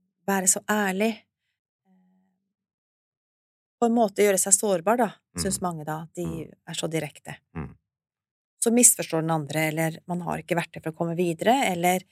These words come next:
Speaker 1: man trigges. Da var det
Speaker 2: Riktig.
Speaker 1: voldsomt.
Speaker 2: Ja, ja.
Speaker 1: Ikke sant?
Speaker 2: Ehm, er det mange som slutter i jobben som følge av det?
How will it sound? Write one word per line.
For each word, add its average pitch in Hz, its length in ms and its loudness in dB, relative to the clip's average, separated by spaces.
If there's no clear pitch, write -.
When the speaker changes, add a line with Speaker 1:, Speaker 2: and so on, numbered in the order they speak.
Speaker 1:
man 185 120 -2
trigges. - 720 4
Da 160 60 -6
var 156 100 -4
det 147 80 -4
Speaker 2:
Riktig. 151 40 -6
Speaker 1:
voldsomt. 156 800 0
Speaker 2:
Ja, 73 160 2
ja. 73 120 -8
Speaker 1:
Ikke - 380 -4
sant? 208 320 -2
Speaker 2:
Ehm, 98 640 2
er 123 80 8
det 165 80 0
mange 208 200 0
som 175 120 -2
slutter 208 380 -2
i 170 80 -2
jobben 95 320 -2
som 87 120 -6
følge 95 200 0
av 95 60 2
det? 98 160 0